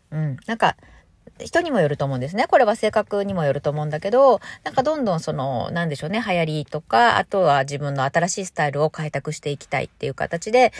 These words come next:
どんどんいろんなものにチャレンジするタイプの方と、あとは結構なんか、あの、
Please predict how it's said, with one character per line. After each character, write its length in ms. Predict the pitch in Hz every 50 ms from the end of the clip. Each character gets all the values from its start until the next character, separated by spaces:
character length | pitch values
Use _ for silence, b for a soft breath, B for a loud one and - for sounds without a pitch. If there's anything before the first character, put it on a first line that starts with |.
| B B B B
ど 120 | - 190 208
ん 60 | 202
ど 100 | 175 147
ん 60 | 127
い 40 | 120
ろ 120 | 135 143
ん 40 | 151
な 80 | 156 151
も 100 | 160 165
の 80 | 170
に 120 | 147 139 120
チ 120 | - 147
ャ 20 | 139
レ 80 | 143
ン 80 | 147 143
ジ 100 | 120 107
す 140 | - - -
る 140 | - - _ _ -
タ 120 | - 143
イ 40 | 127
プ 120 | - -
の 100 | 123 110
方 240 | - - 123 - 170
と、 320 | 180 - - 294 277 240 B B B B B
あ 80 | B 370
と 120 | - 269
は 200 | 247 247 254 254
結 180 | 247 - 226 _
構 200 | - 160 135 135
な 100 | 135 127
ん 60 | 127
か、 180 | - - 104 - -
あ 120 | - 131
の、 320 | - 95 - - - -